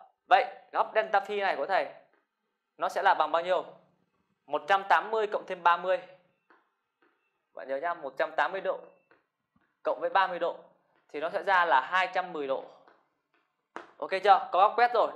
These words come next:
Thì các bạn tìm cho thầy được cái khoảng thời gian cần tính. Đó là gì? Delta T min là cái chúng ta cần tìm đây. Nó sẽ bằng là gì?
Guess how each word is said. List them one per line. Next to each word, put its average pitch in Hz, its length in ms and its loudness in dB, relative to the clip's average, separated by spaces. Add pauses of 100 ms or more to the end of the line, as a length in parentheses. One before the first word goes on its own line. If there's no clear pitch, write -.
(440)
Thì 170 120 -6
các 185 60 0
bạn 220 180 4
tìm 185 140 -2
cho 165 60 -8
thầy 190 140 -6
được 160 200 -6
cái 190 240 -6
khoảng 143 220 0
thời 190 120 -8
gian 170 220 0
cần 156 140 -8
tính. 156 240 -8 (680)
Đó 160 100 -2
là 196 120 2
gì? 156 260 -8 (840)
Delta 196 360 -2
T 202 120 -10
min 202 460 -6 (640)
là 123 200 -10
cái 147 200 -4
chúng 196 100 -8
ta 196 80 -2
cần 160 180 -8
tìm 143 180 -10
đây. 147 200 -6 (1000)
Nó 170 100 -6
sẽ 185 140 -4
bằng 175 200 2
là 147 120 2
gì? 143 240 -10